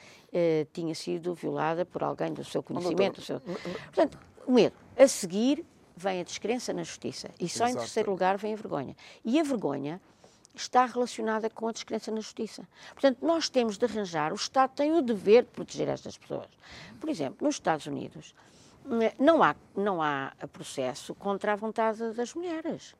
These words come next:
Speaker 1: mas o processo é iniciado, quer para recolha de prova, quando as pessoas chegam ao hospital, todas partidas, às vezes inconscientes,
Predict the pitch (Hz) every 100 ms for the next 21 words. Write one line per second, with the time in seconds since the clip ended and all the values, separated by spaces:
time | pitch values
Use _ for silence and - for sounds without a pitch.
0 | _ _ _ 151 147 147 - - 175 -
1 | 165 160 156 - 127 - - 226 220 220
2 | - 190 170 - - 151 151 202 - -
3 | - - - - 180 165 160 - 185 226
4 | 214 226 226 - 214 - 190 139 151 147
5 | 170 - 202 - 214 156 127 147 143 185
6 | 196 214 - 226 - 196 -